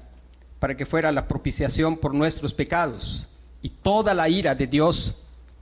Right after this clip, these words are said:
de, de ese Dios perfecto, de ese Dios santo, de ese Dios infinito, toda la ira que usted y yo merecíamos por causa de nuestros pecados,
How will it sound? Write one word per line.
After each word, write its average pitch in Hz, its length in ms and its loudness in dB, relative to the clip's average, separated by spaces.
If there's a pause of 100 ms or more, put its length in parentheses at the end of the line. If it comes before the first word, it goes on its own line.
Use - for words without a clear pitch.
(420)
de, 127 220 -6 (760)
de 139 160 2
ese 156 200 2
Dios 151 320 2
perfecto, 139 680 -2
de 139 120 0
ese 139 160 -2
Dios 151 220 0
santo, 175 460 0
de 143 100 0
ese 147 160 0
Dios 151 240 0
infinito, 147 640 0 (600)
toda 175 240 2
la 156 120 4
ira 175 320 2
que 143 300 0
usted 165 340 -2
y 156 80 2
yo 170 220 4
merecíamos 143 920 0 (380)
por - 180 -4
causa 170 340 2
de 147 80 2
nuestros 143 260 0
pecados, 147 720 0